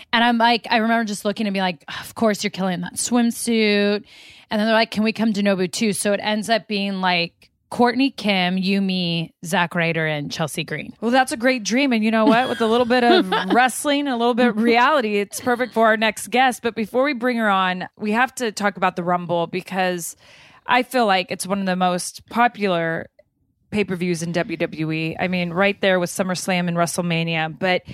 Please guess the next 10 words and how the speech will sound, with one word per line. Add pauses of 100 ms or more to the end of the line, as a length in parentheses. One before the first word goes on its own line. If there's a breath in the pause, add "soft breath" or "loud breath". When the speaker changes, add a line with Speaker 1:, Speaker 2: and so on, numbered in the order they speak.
(360 loud breath)
Speaker 2:
I
felt
like
this
Royal
Rumble
was
really
special (580 loud breath)
because